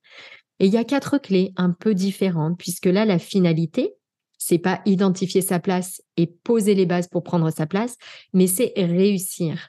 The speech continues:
son entreprise du cœur abondante et alignée. Et la place des talents, encore une fois ici, elle est partout dans la création d'une stratégie de développement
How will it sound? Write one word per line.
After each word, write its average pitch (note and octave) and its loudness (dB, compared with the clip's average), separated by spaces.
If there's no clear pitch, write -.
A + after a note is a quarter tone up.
son - 0
entreprise F3 0
du E3+ -2
cœur G3 -2
abondante F3 -2
et E3+ -2
alignée. E3+ 0
Et F#3 4
la E3+ 2
place G#3 0
des F3+ -2
talents, F3 0
encore F#3 2
une F3 2
fois F3 -2
ici, E3 -2
elle F3 2
est G3+ 2
partout F3+ -8
dans E3+ 2
la D#3+ 0
création E3+ -2
d'une F#3 2
stratégie F3 -2
de E3+ 2
développement E3+ 0